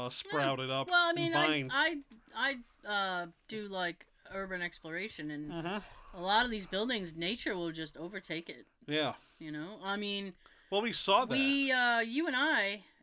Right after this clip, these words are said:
Speaker 1: and, uh, my friend had gotten into, uh, an abandoned radio station.
Speaker 2: Yep.
Speaker 1: And, I mean, moss was growing
Speaker 2: Mm-hmm.
Speaker 1: inside, and there were, like, literal trees growing through.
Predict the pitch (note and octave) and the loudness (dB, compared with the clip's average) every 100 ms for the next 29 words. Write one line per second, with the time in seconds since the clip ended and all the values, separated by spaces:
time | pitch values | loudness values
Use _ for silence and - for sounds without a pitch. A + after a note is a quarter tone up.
0 | - F#3+ G3 F#3+ F#3 F3+ F3+ F3 F3+ F3+ | -8 -4 -4 0 0 0 -4 -6 -8 -4
1 | - F4 G3+ F3+ F3 F3+ F#3 F3 F3+ F3 | -2 0 -2 -4 -6 -2 -2 -2 -6 -8
2 | - F#3 F3+ E3 E3 E3 E3 D3+ - F3 | -10 -8 -6 -6 -4 -4 -6 -8 -10 -10
3 | E3 F3+ F#3+ F3+ D#3+ G3 E4+ A3 - D3+ | -6 -4 -4 -4 -2 -2 -2 -4 -8 -10
4 | D3 D3 E3 C3 F3+ D#3 _ _ _ - | -8 -10 -6 -4 -4 -6 _ _ _ -8
5 | F3+ F#3 F#3 F3+ G3 G3+ F#3 E3 E3+ C4+ | -6 -4 -6 -6 -6 -4 -4 -2 2 2
6 | - F3+ E3+ F3 E3 D#3 D#3 D#3 D#3+ E3 | 0 -6 -6 -4 -2 -2 -4 -4 -4 -2
7 | D#3 D#3 D3 D3 D3 D#3+ D#3+ D#3+ D#3 F3 | 0 -2 -4 -6 -10 -8 -8 -8 -8 -6
8 | F3+ F3 E3+ - - F#3+ F3 F3+ F#3 C4+ | -4 -4 -6 -10 -14 -8 -8 -10 -4 -2
9 | C#4+ F#3+ - - D4 E4+ G#3+ E3+ - F#3 | 0 -2 -6 -2 4 4 4 0 -4 -2
10 | E3+ E3 D3+ E3+ D#3+ | -2 -4 -6 -8 -8